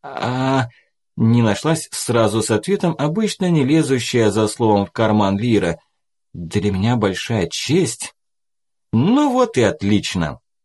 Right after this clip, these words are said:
Я залпом допил остатки из кружки и поставил её на стойку. «Как закончишь здесь, поднимайся на восьмой уровень, обсудим маршрут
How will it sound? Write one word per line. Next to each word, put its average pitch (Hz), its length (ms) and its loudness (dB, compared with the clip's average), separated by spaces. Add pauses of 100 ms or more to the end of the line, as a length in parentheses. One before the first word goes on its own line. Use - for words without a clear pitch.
(440)
Я 202 300 0
залпом 147 500 0
допил 104 300 0
остатки 95 540 -2
из 85 180 -4
кружки 190 400 -2
и 185 240 -2
поставил 156 680 0
её 95 280 0
на 101 140 0
стойку. - 520 -6 (640)
«Как 101 280 0
закончишь 107 640 0
здесь, 87 680 -4
поднимайся 110 580 -2
на 104 100 0
восьмой 104 400 -2
уровень, 104 420 -2 (280)
обсудим 135 540 -2
маршрут 101 580 -2